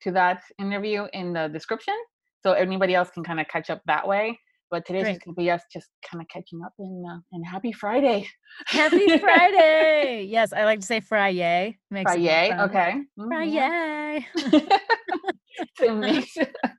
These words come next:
Speaker 2: <laughs>
Speaker 1: Oh, goodness. It's almost like saying Tarjay.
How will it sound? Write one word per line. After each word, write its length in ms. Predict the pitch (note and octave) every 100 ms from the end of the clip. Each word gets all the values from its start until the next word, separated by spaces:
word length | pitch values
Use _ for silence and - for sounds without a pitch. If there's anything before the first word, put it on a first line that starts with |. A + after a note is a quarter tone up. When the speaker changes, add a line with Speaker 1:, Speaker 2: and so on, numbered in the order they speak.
| _ _ _ _ _
Speaker 2:
<laughs> 20 | F4 F#4 E4 C#4+ A#3+ A#3 G#4+ F4+ D#4 C#4+ A#3+ -
Speaker 1:
Oh, 420 | F#3+ F#3+ G3+ F3
goodness. 220 | E3+ E3+
It's 80 | E3
almost 200 | G3 G3
like 120 | G3
saying 200 | G3 F3 E3+
Tarjay. 840 | F3 E3 D#3 D#3+ D#3 D#3+ F#3